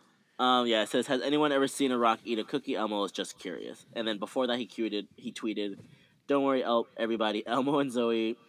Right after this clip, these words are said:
practice sharing and are all still best friends forever. Elmo loves Zoe." And then there's more to it.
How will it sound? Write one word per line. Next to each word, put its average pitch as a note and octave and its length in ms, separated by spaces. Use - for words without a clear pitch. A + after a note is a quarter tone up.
practice A2 400
sharing C3 540
and G2+ 120
are G#2 60
all G#2 140
still A2 220
best G#2+ 280
friends G#2+ 220
forever. A2 340
Elmo A2+ 260
loves G2+ 520
Zoe." G2+ 500
And G#2 100
then G#2 280
there's G2 220
more G#2+ 220
to G2 200
it. F2+ 180